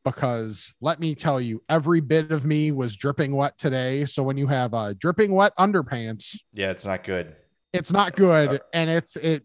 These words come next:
Speaker 1: it means an emergency Gold Bond application at your first convenience.
Speaker 2: Yeah.
Speaker 1: And I did.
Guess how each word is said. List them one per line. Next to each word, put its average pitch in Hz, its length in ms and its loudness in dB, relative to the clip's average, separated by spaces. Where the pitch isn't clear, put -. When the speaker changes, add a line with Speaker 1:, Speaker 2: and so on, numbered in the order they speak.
Speaker 1:
it 156 220 -2
means 160 360 -2
an 151 240 -6
emergency 143 1160 -4
Gold 143 280 0
Bond 131 400 -4
application 127 760 -6
at 117 160 -8
your 107 120 -6
first 120 320 -6
convenience. 160 720 -4
Speaker 2:
Yeah. 120 320 0
Speaker 1:
And 285 200 -4
I 101 140 -8
did. 104 380 -10